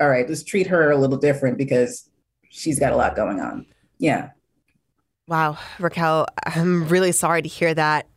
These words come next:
Speaker 2: I haven't had any really major medical things to deal with myself. I don't have kids,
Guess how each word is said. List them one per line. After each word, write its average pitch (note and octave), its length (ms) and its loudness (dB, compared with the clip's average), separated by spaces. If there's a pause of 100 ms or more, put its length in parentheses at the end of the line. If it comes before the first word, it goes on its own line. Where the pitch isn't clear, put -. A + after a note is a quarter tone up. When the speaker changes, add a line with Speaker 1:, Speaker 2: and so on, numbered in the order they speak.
Speaker 2:
I F#3 160 2
haven't D4 220 0
had C4 180 0
any A3 180 0
really F3 420 0
major E3+ 420 0
medical E3+ 420 0
things E3 460 -2
to E3+ 100 -4
deal D#3 360 0
with D#3+ 160 0
myself. F3+ 560 0
I E3 60 -2
don't E3 280 -2
have - 260 -8
kids, G#3 500 0